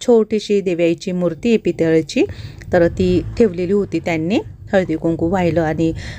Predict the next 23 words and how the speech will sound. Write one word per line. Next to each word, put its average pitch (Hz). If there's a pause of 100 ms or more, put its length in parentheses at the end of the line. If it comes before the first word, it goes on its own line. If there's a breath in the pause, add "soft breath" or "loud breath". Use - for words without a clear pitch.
(120 loud breath)
आता 180
घरामध्ये 175
ना 180 (440 loud breath)
जो 208
शिदा 185 (100)
असतो 208
ना, 170 (180)
गव्हाचं 170
पीठ, 156 (120)
तांदूळ, 151
डाळी, 151 (320)
गोळ, 160
साखर 156 (520 loud breath)
जे 233
काही 214
आहे 180
ते -
सर्व 170
काही 175
परडीमध्ये 160
भरायचं 165
असतं 156
आणि 151